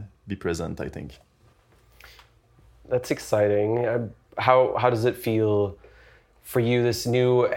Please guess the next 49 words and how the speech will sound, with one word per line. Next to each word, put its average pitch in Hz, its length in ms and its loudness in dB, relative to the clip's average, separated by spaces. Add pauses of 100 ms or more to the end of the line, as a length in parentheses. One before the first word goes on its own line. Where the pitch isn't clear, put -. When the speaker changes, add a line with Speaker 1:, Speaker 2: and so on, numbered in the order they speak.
(160)
Speaker 2:
exploration 131 720 2
as 117 100 2
a 120 60 2
duo? 110 260 2
If 110 220 0
you 101 320 -4
did 110 240 2
this 110 180 -2
first - 420 -2
set 107 220 4
a 104 80 0
year 113 240 2
ago 117 420 4
and 107 140 0
then 107 140 2
you're 101 100 2
coming 107 380 -2
back, 104 480 2 (420)
uh, 101 460 2
this 127 320 -2
year, 110 400 2
what, - 280 0
what 107 240 -6
brought 131 300 6
you 131 80 0
together 117 960 2
to 113 180 -4
be 101 200 -2
like, 98 500 -2 (800)
"All 120 100 0
right, 113 220 2
let's, - 360 -6
let's 107 280 -4
do 123 180 -2
this 113 260 -2
together," 120 600 4
as 107 160 2
opposed 107 400 -2
to 107 180 0
having 104 340 0
these 98 280 -6
two 110 260 -2
individual 107 580 0
projects 101 560 -4
that's 98 280 -6
your 104 260 -2
music 107 380 -2
aliases? 104 680 0
Or 104 160 -2